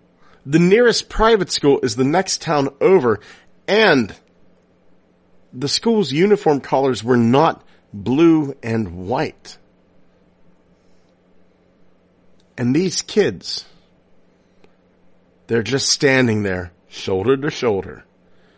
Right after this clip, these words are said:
not doing anything. They're not talking. They're not playing. They're not, like, pushing each other and,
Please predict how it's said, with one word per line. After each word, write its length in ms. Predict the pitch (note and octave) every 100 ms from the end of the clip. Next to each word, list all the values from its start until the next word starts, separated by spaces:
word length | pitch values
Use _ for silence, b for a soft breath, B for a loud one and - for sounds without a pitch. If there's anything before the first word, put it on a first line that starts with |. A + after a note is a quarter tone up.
| b -
not 540 | F#2+ G#2 A2+ A#2 - - _ _ -
doing 500 | G2+ A#2+ A2+ G2 G#2+ _
anything. 460 | A2+ A#2 G2+ G2+ D#2 b b b -
They're 100 | F#2
not 380 | F#2+ F#2+ _
talking. 680 | - - F3 E3 - D3+ D#3 - b b
They're 140 | - F#2+
not 320 | G2 F#2+ -
playing. 680 | - F3 E3 C#3+ C3+ C3 C3 _ _ _ _ _ _ -
They're 140 | A#2 A#2+
not, 380 | A#2+ A2 -
like, 240 | - G#2+ - _ _ _ _ -
pushing 400 | G3 F3 F3+ D#3
each 280 | D3 C3
other 360 | D3+ C#3 C#3 C3+
and, 500 | A#2 A2 G#2+ D#2 F#2